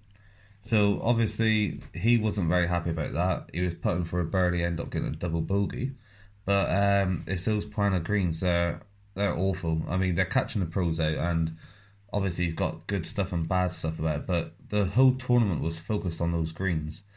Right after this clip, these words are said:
If anybody was actually able to watch it, and I mean, it was a cracking tournament. Um, nobody ran away with it. There were sixteen players within four shots going into the final round.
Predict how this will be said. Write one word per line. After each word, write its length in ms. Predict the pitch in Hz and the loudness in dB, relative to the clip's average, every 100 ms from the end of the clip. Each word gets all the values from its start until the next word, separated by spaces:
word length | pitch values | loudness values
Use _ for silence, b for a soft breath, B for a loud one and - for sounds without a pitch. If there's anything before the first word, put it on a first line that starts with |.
| b b - | b b -8
If 160 | 87 | -2
anybody 540 | 107 120 117 110 107 104 | 2 2 2 0 0 0
was 180 | 92 101 | 0 0
actually 640 | 92 - 95 92 90 85 b b b b | -2 -2 0 2 0 -2 b b b b
able 240 | 104 92 82 | 0 0 0
to 100 | 90 | 0
watch 320 | 87 78 - | 0 0 -2
it, 40 | |
and 120 | 76 82 | -2 0
I 20 | |
mean, 200 | 90 85 | 0 0
it 40 | |
was 140 | 120 131 | 0 -2
a 60 | |
cracking 480 | 80 - 104 85 80 | -4 -4 -4 -2 -4
tournament. 520 | 80 87 82 71 80 80 | 0 0 0 0 -2 -2
Um, 340 | 85 82 85 | -2 0 0
nobody 340 | 95 85 87 | 0 0 0
ran 220 | 82 87 87 | 0 0 0
away 300 | 82 87 87 | 0 0 0
with 120 | 82 | 0
it. 340 | 85 82 - | -2 -4 -6
There 120 | 85 | -2
were 80 | 82 | -2
sixteen 640 | 80 110 - - 95 87 82 | 0 -2 -4 -4 -2 -2 -2
players 400 | 92 90 85 82 | 0 0 0 -2
within 260 | 80 82 | -2 -2
four 320 | 80 98 87 | -2 -2 -2
shots 400 | 80 - 85 80 | -2 -2 -4 -4
going 280 | - - 87 | -8 -4 -2
into 180 | 82 80 | 0 0
the 100 | 76 | -4
final 420 | - 90 87 80 | -4 -4 0 2
round. 360 | 80 85 76 | 2 0 -4